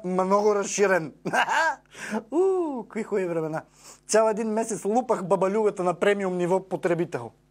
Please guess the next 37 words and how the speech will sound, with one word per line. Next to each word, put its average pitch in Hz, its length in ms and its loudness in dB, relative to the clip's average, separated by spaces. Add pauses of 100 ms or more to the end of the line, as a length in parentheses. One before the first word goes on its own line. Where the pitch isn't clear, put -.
(260)
<clears throat> - 440 -14
Дамската 190 520 0
секция 190 400 -4
на 143 100 -6
сайта 170 320 -4
Блиц 135 400 -10
новини 117 440 -8
обаче 101 420 -10 (500)
няма 123 220 -4
нищо 127 420 -8
общо - 360 -6 (460)
с 113 160 -6
тези 117 240 -2
перверзни 160 800 -2
явления 123 460 0
в 110 200 -6
интернет, 160 420 -2
които 165 240 -10
дълбоко 123 400 0
осъждам 123 440 -4 (400)
и 147 80 -2
съжалявам, 147 460 2
че - 120 -2
нямам 139 200 -2
пара 131 200 2
да 143 60 2
си - 140 -6
ги 127 80 -6
позволя 131 420 0
отново. 120 360 -4 (1300)
От - 220 2
сайта, 214 360 0
който 156 260 0
ви 120 80 -4
споменах, 110 580 -6 (100)
Блиц 113 240 -8
новини, 92 360 -14